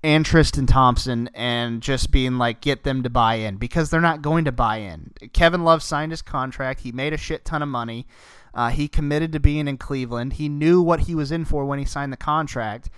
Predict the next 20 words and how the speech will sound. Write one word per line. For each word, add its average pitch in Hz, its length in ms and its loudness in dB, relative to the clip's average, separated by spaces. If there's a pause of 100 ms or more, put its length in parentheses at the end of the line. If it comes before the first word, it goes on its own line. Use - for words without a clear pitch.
(300)
and 160 120 -6
now 170 220 2
he's 156 140 -2
acting, 147 300 0
as 139 200 -8
you 135 80 -10
said, 147 240 -8
like 131 140 -6
a 135 40 -10
little, 135 280 -8 (180)
like, 147 400 -6
like 147 200 -4
a 151 40 -6
little 147 180 -4
bitch. 127 480 -4
So 143 420 -4 (240)
it 170 120 -6
just, 180 460 -6
it, 175 120 -14 (320)
it's, - 460 -8